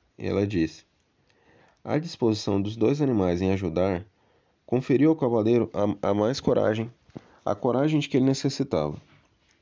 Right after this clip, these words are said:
"Bem, não é incrível?", ele disse a si mesmo. "Um dos cavaleiros de elite do reino,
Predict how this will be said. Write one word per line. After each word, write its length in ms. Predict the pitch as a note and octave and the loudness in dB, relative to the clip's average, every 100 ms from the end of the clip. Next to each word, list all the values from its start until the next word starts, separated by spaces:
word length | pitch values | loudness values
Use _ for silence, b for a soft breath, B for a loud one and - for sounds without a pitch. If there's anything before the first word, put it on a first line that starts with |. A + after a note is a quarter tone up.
| _ _ _ - | _ _ _ -2
"Bem, 240 | A2 G#2+ | 2 2
não 240 | F#2+ C3 | 2 2
é 60 | A#2+ | 2
incrível?", 600 | F#2 - G#2 G2 F#2 F#2 b b b b - | 0 0 2 2 0 -6 b b b b 0
ele 180 | G#2+ | 0
disse 280 | G2 G2 - | 2 0 -2
a 40 | G2 | 0
si 160 | G#2 | 0
mesmo. 360 | F#2+ D2+ D2+ G#2 _ b b b | 2 2 -2 -8 _ b b b
"Um 200 | - C#3 | 0 2
dos 120 | D3+ | 2
cavaleiros 520 | - B2+ A2 G2 G2 G#2 | 0 0 2 2 2 2
de 100 | A#2 | 2
elite 340 | A2+ C#3+ - | 2 0 0
do 120 | C3 | 0
reino, 360 | A2+ G2 G#2 | 2 2 0